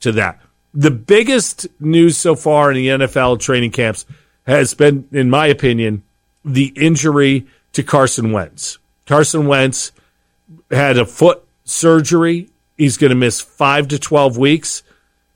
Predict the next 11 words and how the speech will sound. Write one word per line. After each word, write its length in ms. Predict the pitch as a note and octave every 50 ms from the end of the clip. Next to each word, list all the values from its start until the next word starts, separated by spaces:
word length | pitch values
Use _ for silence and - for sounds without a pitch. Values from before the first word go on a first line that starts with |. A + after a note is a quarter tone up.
| _
Look, 260 | E3 D3 C#3 B2 - -
the 80 | D3
Colts 400 | - - F3+ G3+ G#3+ G3+ - -
are 160 | D#3 C3 B2
a 80 | A#2 G#2
very 460 | F2 F#2 G2+ B2+ D3+ D#3 D#3 D#3 C#3+
deep 480 | B2 - - - C#3+ C#3 C3 - - -
team. 360 | - - C3+ A#2 F#2+ E2 F2+
They're 80 | G#2 G#2
very 300 | G2+ C3 C3 C3 B2+ A2+
talented. 720 | - - - - D3+ C#3 C#3+ C3+ B2 A2+ - - -